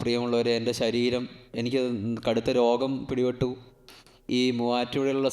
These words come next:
സകല ഹോസ്പിറ്റലുകളിലും എൻ്റെ പേരിൽ ഒരു ചാർട്ടുണ്ട്,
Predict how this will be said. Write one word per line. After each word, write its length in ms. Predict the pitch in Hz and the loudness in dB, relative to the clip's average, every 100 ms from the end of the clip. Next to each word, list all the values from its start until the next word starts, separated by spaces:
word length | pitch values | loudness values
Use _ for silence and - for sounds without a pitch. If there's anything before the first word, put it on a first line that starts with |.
| 127 | 0
സകല 220 | 117 131 131 | 2 2 2
ഹോസ്പിറ്റലുകളിലും 720 | 117 - 120 123 120 117 117 120 - - 117 | 2 0 -2 0 0 0 0 -4 -12 -6 -2
എൻ്റെ 180 | 120 123 | 0 2
പേരിൽ 300 | 120 117 117 117 104 - - - - _ - _ _ _ - - 113 | 2 2 2 0 -2 -8 -20 -20 -20 _ -20 _ _ _ -16 -2 0
ഒരു 140 | 120 120 - - 104 - | 2 0 -4 -6 -4 0
ചാർട്ടുണ്ട്, 440 | 110 107 131 113 | 0 2 0 0